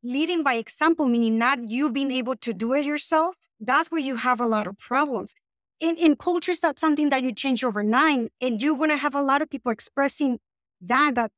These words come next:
either uncomfortableness or they feel like maybe you're going, uh, the opposite way that you're supposed to, whatever that may be. Not being comfortable having uncomfortable conversations and being transparent, and also sharing that you may feel that way too.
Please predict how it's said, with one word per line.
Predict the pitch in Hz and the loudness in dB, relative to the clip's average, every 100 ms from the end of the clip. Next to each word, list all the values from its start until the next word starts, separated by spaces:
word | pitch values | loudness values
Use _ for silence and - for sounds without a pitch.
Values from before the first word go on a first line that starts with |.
| - | -6
either | 247 233 | -2 0
uncomfortableness | 220 202 294 277 285 240 269 262 262 - | 0 -2 0 2 2 -2 -2 0 -2 -4
or | 233 220 220 208 - - - _ _ - | -6 -4 -2 -2 -6 -14 -16 _ _ -4
they | 254 240 | -2 0
feel | 277 254 | -2 0
like | 247 | 2
maybe | 247 240 240 | 0 -2 -2
you're | 240 247 | -2 -4
going, | 202 240 240 240 240 | -2 0 0 0 2
uh, | 226 202 | 0 -2
the | 214 | -2
opposite | 269 - 294 294 240 | 0 0 -2 -4 -2
way | 262 | 0
that | 247 233 | 0 0
you're | 220 | -2
supposed | - - 302 285 | -6 -6 -4 -4
to, | 294 | -2
whatever | 233 294 339 | 0 2 2
that | 320 294 | 2 0
may | 277 | -2
be. | 254 - - - | -6 -10 -18 -8
Not | 247 302 381 | 0 2 2
being | 381 359 | 0 -4
comfortable | - 285 285 294 247 | 0 0 2 -2 -6
having | 220 - 247 262 | -4 -2 -2 -2
uncomfortable | 208 202 233 226 226 202 | -4 -2 -2 -2 -4 -8
conversations | - 220 190 180 - 208 - 269 - _ _ _ _ - | -2 -2 -2 -8 -8 -6 -6 -8 -12 _ _ _ _ -4
and | 254 233 | -2 2
being | 320 370 | 2 2
transparent, | 302 254 - - 220 240 302 - _ _ - | 0 0 -2 -2 0 0 -2 -8 _ _ -4
and | 254 | -2
also | 254 269 339 403 - 240 208 220 | 0 2 2 0 -2 -2 -2 -6
sharing | - 311 381 403 349 | -2 2 2 2 0
that | 269 240 | 0 0
you | 311 349 311 | 0 0 -4
may | 240 302 | -2 -2
feel | 320 - 381 | 0 -2 0
that | 381 311 | 2 0
way | 320 302 | 0 -4
too. | - - 453 311 | -4 -2 0 0